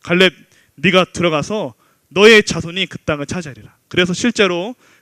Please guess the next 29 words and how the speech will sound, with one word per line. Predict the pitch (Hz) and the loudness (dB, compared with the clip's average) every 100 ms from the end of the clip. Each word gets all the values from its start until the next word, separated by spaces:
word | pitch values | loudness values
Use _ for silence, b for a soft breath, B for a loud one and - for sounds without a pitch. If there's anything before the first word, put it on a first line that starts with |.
| - | -8
가나안 | 185 190 190 | -2 0 0
땅에 | 185 190 | 0 -2
들어갔을 | 165 160 156 165 | -2 -6 -6 -8
때 | - 143 170 - b b | -8 -8 -8 -10 b b
유다 | 139 175 175 | -4 0 0
지파가 | 160 165 147 | 0 -4 -4
가장 | 147 151 | -6 -10
첫 | 196 - | -8 -8
번째 | 196 180 | -6 -8
전쟁에 | 151 139 135 | -10 -12 -12
참여해서 | - 165 135 113 185 208 b b | -12 -12 -12 -12 -12 -14 b b
엄청난 | 143 175 175 156 | -12 -8 -6 -8
전쟁을 | 131 127 123 | -12 -14 -14
승리로 | 214 190 113 | -14 -14 -16
이끕니다. | - 101 101 _ _ _ _ _ _ _ _ _ _ _ _ _ _ _ | -18 -20 _ _ _ _ _ _ _ _ _ _ _ _ _ _ _ _
갈렙이 | - 151 147 123 95 _ _ _ | -8 0 0 -2 -12 _ _ _
그 | - | -14
역할을 | 135 - 127 | -14 -14 -18
하-, | 120 131 _ _ _ _ _ 147 | -20 -20 _ _ _ _ _ -20
해요. | 117 _ _ _ _ | -20 _ _ _ _
그리고 | - 139 185 | -18 -10 0
유다 | 214 | 0
지파가 | 185 170 165 190 139 - b b b b b - | 0 -8 -6 -6 -6 -10 b b b b b -8
어떤 | 202 - 226 | -6 -2 -2
전쟁에든 | 190 190 190 190 185 | -4 -2 -2 -4 -8
제일 | - - 254 | -4 2 4
먼저 | 254 226 | 2 -2
올라가서 | 196 156 147 143 147 131 _ _ _ - | -4 -4 -4 -8 -14 -18 _ _ _ -10
싸워요. | 190 165 113 | -8 -8 -12